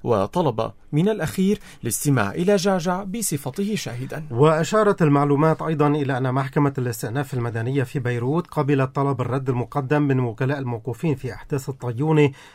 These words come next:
Speaker 2: لرفع يد مفوض الحكومة بالتكليف القاضي فادي عقيقي عن الملف.
Speaker 1: بالتوازي، أعلنت النيابة العامة أن المحامي العام التمييزي القاضي عماد قبلان حفظ الشكوى المقدمة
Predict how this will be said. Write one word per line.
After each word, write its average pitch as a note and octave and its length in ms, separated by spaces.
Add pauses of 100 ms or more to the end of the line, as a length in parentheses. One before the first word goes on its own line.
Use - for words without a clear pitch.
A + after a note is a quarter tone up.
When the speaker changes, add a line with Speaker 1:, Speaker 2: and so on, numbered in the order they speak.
(120)
Speaker 2:
لرفع D#3 560
يد D3 180
مفوض F3 440
الحكومة E3 460
بالتكليف C#3 600 (360)
القاضي C#3+ 480
فادي C3+ 340
عقيقي C3+ 460
عن D#3 220
الملف. - 540 (420)
Speaker 1:
بالتوازي، G3 560
أعلنت D#3+ 460
النيابة C3 440
العامة B2+ 500 (240)
أن F#3 120
المحامي F#3+ 420
العام C#3+ 220
التمييزي C#3 600
القاضي D#3 380
عماد B2+ 320
قبلان C#3 460
حفظ C3+ 360
الشكوى F3+ 440
المقدمة F3+ 640